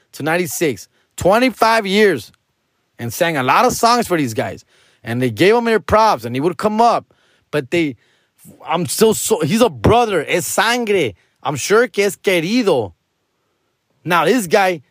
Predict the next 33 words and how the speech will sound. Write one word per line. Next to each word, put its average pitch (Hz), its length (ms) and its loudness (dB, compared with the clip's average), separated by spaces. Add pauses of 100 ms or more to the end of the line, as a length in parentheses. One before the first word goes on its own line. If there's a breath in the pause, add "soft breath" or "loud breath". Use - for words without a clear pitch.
did 135 140 -4
not 165 240 -2
come 208 160 -8
out 208 120 0
in 202 60 -8
the 190 60 -8
documentary, 143 800 -6 (880)
was 135 300 -2
not 180 240 -2
really 214 200 -2
mentioned. 160 600 -4
He 131 80 -4
was 175 140 -4
just 170 120 -6
mentioned 180 360 -4
as 131 100 -4
far 156 260 0
as, 139 100 -2
like, 127 200 -2 (240)
being 135 240 -4
part 147 240 2
of 127 80 -4
the 113 80 -4
beginning. 104 560 -4 (840)
Um, 117 340 0
they 127 160 0
talked 165 360 0
about 190 280 2
when 151 160 -2
he 135 160 0
left, 123 560 0 (920)
and 127 240 0
he, 127 120 -2